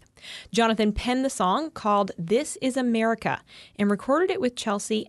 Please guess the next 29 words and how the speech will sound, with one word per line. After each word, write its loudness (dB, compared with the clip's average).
after -2
they 2
connected -2
over -2
their 0
love 2
of 0
country -2
on -4
social -2
media. -2
I 2
recently 2
had 2
the 2
chance -2
to -6
catch -2
up 2
with -4
Jonathan -2
and -8
find -2
out 0
how -2
the -4
song 0
came -6
together. -2